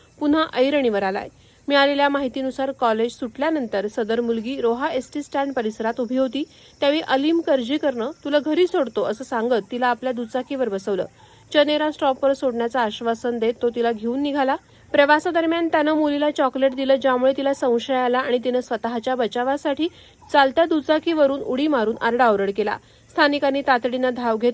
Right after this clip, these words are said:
अलीमला पकडून त्याला चांगला चोप दिला. घटनेची माहिती मिळताच रोहा पोलिसांनी घटनास्थळी धाव घेतली आणि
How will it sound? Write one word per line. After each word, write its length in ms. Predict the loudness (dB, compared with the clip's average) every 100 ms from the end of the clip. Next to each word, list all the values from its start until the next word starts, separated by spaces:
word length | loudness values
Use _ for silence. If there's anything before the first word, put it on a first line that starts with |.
| 0
अलीमला 380 | -2 0 0 0
पकडून 400 | -2 -2 -2 0
त्याला 200 | 0 0
चांगला 400 | -2 -2 0 -2
चोप 340 | -4 -4 -2
दिला. 280 | -4 -6 -6 -12 -20 -16 -2
घटनेची 500 | 2 2 0 0 0
माहिती 340 | 0 0 0
मिळताच 440 | -2 -2 0 -2 0
रोहा 260 | 0 0
पोलिसांनी 500 | -2 -2 -2 -2 -2
घटनास्थळी 580 | -2 -2 -2 -4 -2 -4
धाव 320 | -4 -2 -2
घेतली 320 | -2 -4 -6 -6
आणि 260 | -2 -4